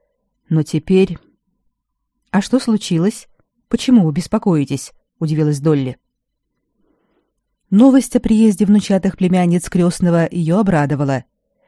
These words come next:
Княжны Черкасские давно дружили с этими веселыми и жизнерадостными барышнями. Вот только барон совсем не разделял девичьих восторгов.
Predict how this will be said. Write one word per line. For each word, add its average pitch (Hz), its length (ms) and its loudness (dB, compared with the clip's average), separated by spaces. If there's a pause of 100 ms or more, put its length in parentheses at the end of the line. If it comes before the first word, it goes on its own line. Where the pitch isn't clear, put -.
(200)
Княжны 170 360 2
Черкасские 170 600 -2
давно 165 300 2
дружили 151 400 0
с - 100 -8
этими 151 280 -2
веселыми 180 560 0
и 175 120 -8
жизнерадостными 151 800 -2
барышнями. 139 640 -6 (760)
Вот 208 240 -2
только 233 240 2
барон 208 320 2
совсем 190 400 -2
не 185 80 0
разделял 180 420 0
девичьих 156 420 -4
восторгов. 160 680 -4